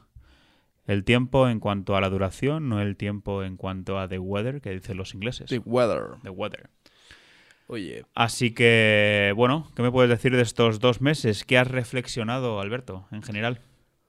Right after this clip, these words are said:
Speaker 2: Uf, pues mira, hablamos del tema de los nuevos planes para el año nuevo.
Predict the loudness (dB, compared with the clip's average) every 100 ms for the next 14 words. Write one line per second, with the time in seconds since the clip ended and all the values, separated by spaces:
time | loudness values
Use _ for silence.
0 | _ _ -4 -2 -2 -10 -20 _ _ _
1 | _ -2 2 4 2 0 _ _ -2 0
2 | 4 4 4 2 0 0 2 0 -2 -2
3 | -2 -2 0 0 -2 -4 -4 -4 -4 -6
4 | -6 -2 0 -2 0 0 2 0 0 0
5 | 0 0 0 0 0 0 -2